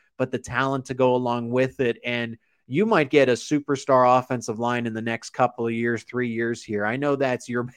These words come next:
<laughs> you're playing the long game here when it comes to college football and recruiting the way that Penn State, James Franklin, and this coaching staff do. But you gotta think for a second that Phil Trautwein, with,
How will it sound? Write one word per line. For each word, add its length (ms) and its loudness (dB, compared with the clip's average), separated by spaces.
<laughs> 200 -20
you're 120 2
playing 320 2
the 100 4
long 340 4
game 240 0
here 160 2
when 100 2
it 100 -2
comes 180 -6
to 60 -4
college 360 0
football 400 0
and 80 -2
recruiting 480 -2
the 80 -4
way 160 2
that 220 -4
Penn 180 -6
State, 380 -4
James 260 -4
Franklin, 420 -4
and 140 -4
this 80 -8
coaching 400 -4
staff 420 -6
do. 240 -2
But 240 -4
you 120 -4
gotta 260 0
think 280 -6
for 140 -8
a 80 -6
second 560 -10
that 300 -6
Phil 180 4
Trautwein, 640 0
with, 400 -2